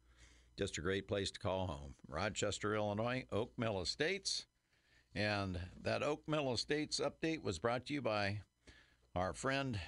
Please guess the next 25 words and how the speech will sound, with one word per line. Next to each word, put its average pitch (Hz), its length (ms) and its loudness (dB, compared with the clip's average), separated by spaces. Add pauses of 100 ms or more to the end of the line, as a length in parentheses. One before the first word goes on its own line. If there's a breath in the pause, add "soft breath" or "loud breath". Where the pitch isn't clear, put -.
(240 loud breath)
Peter 131 260 0
Denby 151 440 0
at 160 160 -6
D 139 180 2
H 135 220 0
I 127 220 2
Home 139 260 2
Inspections, 165 720 -2 (1080 soft breath)
three 147 360 -2
oh 160 160 2
six, - 360 0
zero 139 400 2
one 139 300 0
seven 143 380 0
eight. 160 280 -4 (320 loud breath)
If 98 200 -6
you're 143 180 2
preparing 120 560 0
to 101 80 -2
sell 98 260 2
your 101 240 0
home, 78 420 -2 (440 loud breath)
I 110 220 4
highly 110 420 2
recommend 101 800 -2